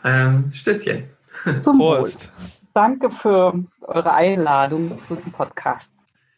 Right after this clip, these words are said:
Speaker 1: Schön, dass du da bist. Herzlich willkommen auch an euch, äh, unsere Zuhörerinnen, zu unserer achtzehnten Folge in der Wirtschaft.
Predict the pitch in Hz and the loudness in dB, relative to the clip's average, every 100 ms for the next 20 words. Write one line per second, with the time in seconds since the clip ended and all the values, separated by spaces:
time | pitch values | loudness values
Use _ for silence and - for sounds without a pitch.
0 | _ 131 123 117 110 107 107 104 - _ | _ -4 -2 -2 -2 -2 -2 -6 -10 _
1 | _ _ _ - _ _ _ _ _ - | _ _ _ -20 _ _ _ _ _ -2
2 | 156 180 196 185 180 180 175 156 165 147 | -2 0 0 0 2 2 2 2 0 0
3 | 160 214 - - - 135 127 131 131 139 | 0 0 -2 -12 -8 -2 0 0 0 0
4 | 135 131 135 131 131 139 147 151 170 196 | 2 0 0 0 2 2 0 2 0 -2
5 | 196 170 151 170 165 151 151 139 135 196 | -6 -2 0 0 -2 0 0 0 -2 -6
6 | - 190 180 - 151 147 143 135 117 - | -4 -4 -4 -2 0 0 0 0 0 -2
7 | 95 - _ | -6 -8 _